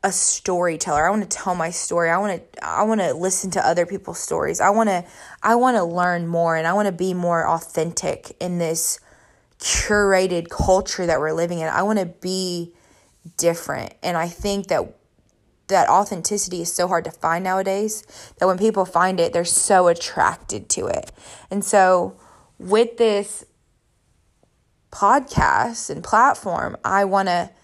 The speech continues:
do that myself and be vulnerable myself about things and my story. I'll probably end up telling it all,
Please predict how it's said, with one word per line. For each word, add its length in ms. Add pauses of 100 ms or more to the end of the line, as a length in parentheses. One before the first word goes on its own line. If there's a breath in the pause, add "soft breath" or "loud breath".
(460 soft breath)
do 220
that 220
myself 580
and 320
be 220
vulnerable 580
myself 560
about 400
things 480
and 180
my 200
story. 560 (580)
I'll 380
probably 420
end 140
up 160
telling 480
it 100
all, 420